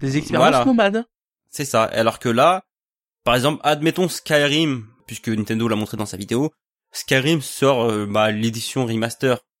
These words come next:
Speaker 2: sur cette fameuse Nintendo Switch. Est-ce que Skyrim est un jeu adapté, euh, pour un, un jeu nomade, quoi ?
Speaker 1: Bah
Speaker 2: Non.
Speaker 1: non.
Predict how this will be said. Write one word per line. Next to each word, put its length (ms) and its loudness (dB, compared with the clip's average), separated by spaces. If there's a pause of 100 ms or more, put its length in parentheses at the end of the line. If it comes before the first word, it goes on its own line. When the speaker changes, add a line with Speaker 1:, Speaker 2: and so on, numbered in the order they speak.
(120)
Speaker 2:
sur 380 -10
cette 200 -6
fameuse 240 0
Nintendo 260 -4
Switch. 380 -4 (500)
Est-ce 260 -2
que 360 2 (140)
Skyrim 460 0
est 120 -2
un 100 4
jeu 120 0
adapté, 640 0
euh, 200 2
pour 280 -4
un, 560 -2 (760)
un 160 0
jeu 140 0
nomade, 360 2
quoi ? 220 -8 (260)
Speaker 1:
Bah 100 -2
Speaker 2:
Non. 140 6
Speaker 1:
non. 80 -2